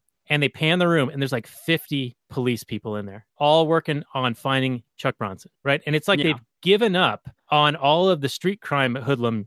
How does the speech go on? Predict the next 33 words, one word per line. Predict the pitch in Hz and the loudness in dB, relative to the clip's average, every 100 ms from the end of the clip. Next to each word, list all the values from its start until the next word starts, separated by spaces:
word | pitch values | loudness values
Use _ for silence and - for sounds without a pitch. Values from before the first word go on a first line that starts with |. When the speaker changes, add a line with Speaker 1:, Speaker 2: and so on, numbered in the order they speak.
| _ - | _ -2
Speaker 1:
thugs, | 135 113 135 - _ - | 0 0 -4 -16 _ -4
and | 147 | 0
they're | 147 160 - | 0 -2 -4
only | 156 180 214 202 | 0 2 2 2
focused | 202 175 170 | 0 0 0
on | 170 151 | 0 0
this | 156 147 | -2 -2
one | 143 156 143 | 0 0 2
guy | 143 151 117 110 135 - | 2 4 2 0 -4 -6
because | 151 - 185 | -4 0 0
the | 165 165 | 0 0
optics | 156 196 - 131 - | 0 0 -2 -6 -4
of | 101 | -6
it, | 104 - - - | -8 -18 -20 -8
because | 143 165 143 | -4 -2 -4
he's | - 220 | -2 0
showing | - - 185 185 160 | 0 0 0 0 -2
how | 151 151 147 165 _ | 0 2 0 -4 _
inept | 151 147 233 - | -2 0 0 -2
they | 135 117 | -2 0
are | 107 120 190 _ 151 | 0 -2 -4 _ 0
and | 156 160 156 156 - | 2 4 2 0 -6
how | - 160 160 160 160 165 - - | -4 0 4 4 2 0 -4 -6
basically | 151 190 233 180 160 | 0 0 2 2 4
they're | 156 196 208 | 4 4 4
out | 170 | 2
of | 160 | 0
a | |
job | 135 135 208 185 131 147 | 0 2 2 2 0 -2
if | 151 - | -4 0
they | 170 | 0
can't | 185 - 180 170 | 0 -2 -4 -4
contain | - 131 - 180 180 143 127 | -6 -8 -2 0 0 0 -2